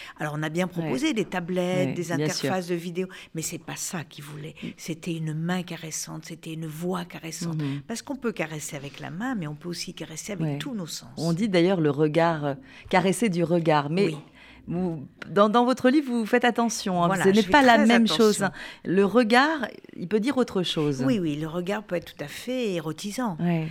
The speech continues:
Speaker 1: Et, et je tiens vraiment à montrer les deux faces de la
Speaker 2: Mhm.
Speaker 1: caresse, qui peut aller de la tendresse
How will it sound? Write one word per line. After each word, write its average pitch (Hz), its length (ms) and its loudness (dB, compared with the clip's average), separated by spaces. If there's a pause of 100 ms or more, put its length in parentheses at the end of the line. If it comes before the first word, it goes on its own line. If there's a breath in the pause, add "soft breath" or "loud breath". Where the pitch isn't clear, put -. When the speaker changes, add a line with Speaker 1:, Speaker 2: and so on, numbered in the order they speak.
(180 loud breath)
Speaker 1:
Et, 175 680 -4
et 165 60 -10
je 156 200 -10 (360)
tiens 269 260 -6
vraiment 247 600 -4 (240 loud breath)
à 175 80 -4
montrer 220 500 -4
les 208 180 -8
deux 185 280 -4
faces 175 540 -10
de 160 80 -8
la 175 120 -2
Speaker 2:
Mhm. 165 80 2
Speaker 1:
caresse, 151 380 -4
qui - 140 -12
peut 233 220 -6
aller 240 180 -4
de 220 180 0
la 240 160 2
tendresse 190 680 -8